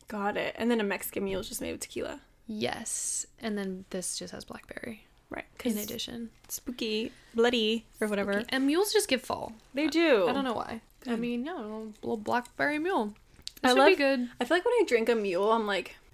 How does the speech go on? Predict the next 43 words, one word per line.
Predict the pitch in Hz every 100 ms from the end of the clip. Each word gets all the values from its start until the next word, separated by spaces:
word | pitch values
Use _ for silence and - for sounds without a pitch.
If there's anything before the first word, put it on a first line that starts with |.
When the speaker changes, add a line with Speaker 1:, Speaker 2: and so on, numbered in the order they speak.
| -
Speaker 1:
doing | - 277
good | 277 254
things | 247 269 -
for | 269
my | 269
tummy. | 262 240 240 240 -
You | 240
know | 240
what | 226
I | 226
mean? | 220 220 359 - 311 247
<laughs> | 214
Speaker 2:
The | 233
ginger | 208 226 202 196
beer | 196
just | 196 226
offsets | 214 196 208 196
everything | 202 269 254
Speaker 1:
Literally, | 240 233 220 220
it |
Speaker 2:
else. | 214 220
Speaker 1:
offsets | 226 214
everything. | 208 202 202 208 202 - - -
Speaker 2:
I | 294
mean, | 339
it | 339
is | 381
mostly | 330 277 277 277 240
ginger | 226 208 -
beer | - - - 226 -
in | 226
this, | - 233 233
so | - - - - - 226 - _ _ - - - - - _ _ - _ - -
you're | 233
not | 233
wrong. | 202 -
And | 254
there's | 302
blackberries. | 247 196 196 - 254 254 262 262
Oh |
my | 269
God, | 269 254 240
fruit. | - - 294 - - -